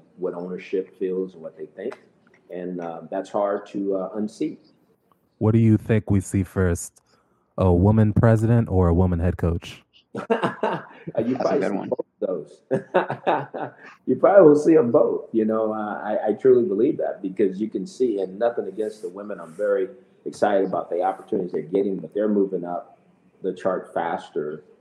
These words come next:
Speaker 1: than the minority coaches are getting hired, you know, so it, it's really interesting. But I think everybody's gotta go back and really understand the beginning of the league when it
Speaker 2: Yeah.
Speaker 1: started,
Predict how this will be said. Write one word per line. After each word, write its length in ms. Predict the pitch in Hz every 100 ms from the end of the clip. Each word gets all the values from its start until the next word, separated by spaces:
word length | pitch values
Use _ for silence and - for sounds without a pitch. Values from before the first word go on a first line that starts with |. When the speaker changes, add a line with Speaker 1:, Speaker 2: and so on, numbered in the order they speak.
| _ _ -
Speaker 1:
than 460 | 90 82 80 80
the 80 | 82
minority 440 | 87 85 80 78
coaches 460 | 73 71 151 - 78
are 200 | - -
getting 220 | - 185 -
hired, 420 | 113 - - - _ _ _
you 140 | 107 95
know, 120 | 87
so 520 | - 104 85 82 82 _ _ _ -
it, 180 | 98 98
it's 240 | 107 92
really 340 | 107 113 117 104
interesting. 540 | 113 127 - 101 98
But 140 | 113
I 120 | 139 190
think 160 | 185
everybody's 380 | 139 127 117 110
gotta 200 | 110 101
go 100 | 95
back 280 | 95 95 101
and 120 | 92
really 280 | 87 92 90
understand 580 | 92 90 - 92 92 92
the 60 | 73
beginning 380 | 82 92 90
of 100 | 87
the 60 | 78
league 340 | 80 90 104 - _ _ _ _ _
when 160 | 92 95
it 160 | 90
Speaker 2:
Yeah. 120 | 92 87
Speaker 1:
started, 260 | 98 120